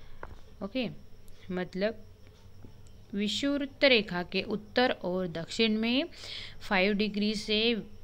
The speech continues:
ट्वेंटी डिग्री अक्षांशों के बीच। सवाना,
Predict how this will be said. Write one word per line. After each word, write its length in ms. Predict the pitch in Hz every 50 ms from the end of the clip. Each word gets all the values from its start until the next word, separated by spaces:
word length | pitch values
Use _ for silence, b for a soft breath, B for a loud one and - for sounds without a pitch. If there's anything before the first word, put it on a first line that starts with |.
| - 208
ट्वेंटी 760 | 185 170 165 - - 196 190 196 196 196 196 196 240 254 262
डिग्री 360 | 220 196 180 160 - 175 208
अक्षांशों 760 | 214 - 185 185 - - - - 170 165 165 160 - - 165 160
के 220 | - - 196 196
बीच। 580 | 180 175 175 196 175 139 - - - - - - - B B B B B B B B B B B B B - - - - - -
सवाना, 840 | - - - 233 226 226 226 226 226 233 240 254 269 311 370 403